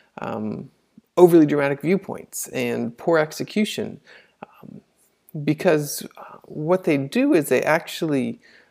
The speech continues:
um, they implement something that's the second item, key results. Um, key results are the way that those objectives can be men-,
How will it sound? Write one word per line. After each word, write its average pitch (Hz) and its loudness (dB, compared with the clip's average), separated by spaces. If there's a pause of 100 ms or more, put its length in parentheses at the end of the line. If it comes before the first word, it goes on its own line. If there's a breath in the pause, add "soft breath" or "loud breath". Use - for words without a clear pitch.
(180 soft breath)
um, 50 -14 (800)
they 143 8
implement 208 2
something 127 -4
that's - -6
the - -10
second 233 0
item, 113 -6 (160)
key 196 4
results. 123 0 (420 loud breath)
Um, - -8
key - 2
results 160 4
are 156 2
the 127 4
way 123 4
that 127 0
those 123 2
objectives 151 0
can 156 -4
be 131 0
men-, 147 0